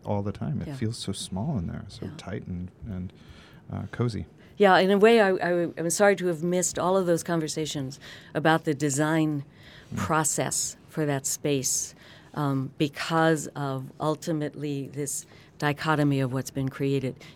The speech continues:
Speaker 2: intimacy and at the same time stature.
Speaker 1: Mm-hmm.
Speaker 2: Um, and a younger audience, uh, much more outreach, and, uh, have making sure that the community what's, knows what a resource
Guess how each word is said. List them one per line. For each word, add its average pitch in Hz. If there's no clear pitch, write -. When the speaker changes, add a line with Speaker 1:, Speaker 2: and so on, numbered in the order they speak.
Speaker 2:
intimacy 143
and 131
at 123
the 131
same 135
time 127
stature. -
Speaker 1:
Mm-hmm. 98
Speaker 2:
Um, 165
and 156
a 156
younger 175
audience, 196
uh, 156
much 165
more 156
outreach, 180
and, 170
uh, 156
have 170
making 175
sure 208
that 190
the 170
community 175
what's, 151
knows 165
what 151
a 139
resource 151